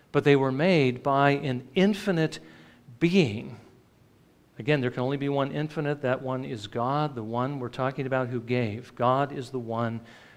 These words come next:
who made them. The Bible tells us in Genesis one, verse one, "In the beginning,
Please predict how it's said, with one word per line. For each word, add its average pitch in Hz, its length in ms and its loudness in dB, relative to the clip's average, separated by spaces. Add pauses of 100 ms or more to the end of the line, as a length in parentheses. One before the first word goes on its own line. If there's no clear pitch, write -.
who 127 140 -4
made 135 320 2
them. 107 160 -6
The 107 80 -6
Bible 131 360 2
tells 147 380 0
us 160 160 -4
in 139 100 -2
Genesis 147 520 -2
one, 143 300 0
verse 160 300 -2
one, 175 320 -2 (640)
"In 196 260 8
the 240 80 6
beginning, 156 580 4